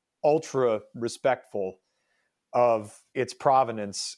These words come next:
And, you know, we never would announce that it was coming on stage or anything. It's just, I was very cool about it. And I would pick certain songs if we played Dreams or Whipping Post or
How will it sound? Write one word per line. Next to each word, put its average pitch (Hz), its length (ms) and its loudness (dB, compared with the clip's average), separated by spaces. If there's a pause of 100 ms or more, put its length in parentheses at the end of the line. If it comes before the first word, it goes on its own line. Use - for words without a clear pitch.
And, 117 360 -4
you 175 80 -2
know, 180 80 2
we 180 120 0
never 196 380 2
would 147 180 2
announce 117 580 -4
that 120 100 -2
it 104 80 -10
was 117 140 -10
coming 127 300 -4
on 120 120 -2
stage 120 300 -2
or 110 160 -6
anything. 110 420 -8 (200)
It's 123 240 -6
just, - 320 -4 (600)
I 135 120 4
was 135 140 -2
very 165 260 4
cool 185 240 2
about 151 280 2
it. 151 120 -2
And 139 100 -6
I 127 60 0
would 127 160 -4
pick 160 220 -6
certain 147 320 -6
songs 123 420 -4
if 107 120 -12
we 120 80 -8
played 117 260 -2
Dreams 139 560 -4
or 104 60 -4
Whipping 139 360 -4
Post 127 460 -2
or 98 300 -4